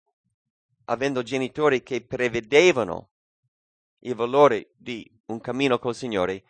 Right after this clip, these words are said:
spesso iniziavano con i loro bambini, avevano sei o sette anni, ad insegnare a loro l'ebraico e greco,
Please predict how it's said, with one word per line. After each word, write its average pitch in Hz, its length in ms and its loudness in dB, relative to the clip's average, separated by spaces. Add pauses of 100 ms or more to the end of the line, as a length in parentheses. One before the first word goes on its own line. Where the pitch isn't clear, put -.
(240)
spesso 190 880 2
iniziavano 139 760 8
con 143 160 -2
i 135 100 0
loro 170 220 6
bambini, 151 520 6
avevano 131 480 0
sei 180 560 2
o 131 100 -6
sette 151 460 -6
anni, 104 420 -2 (140)
ad 135 160 0
insegnare 147 560 0
a 135 60 4
loro 110 420 0 (560)
l'ebraico 143 680 2
e 113 140 -8
greco, 110 640 -8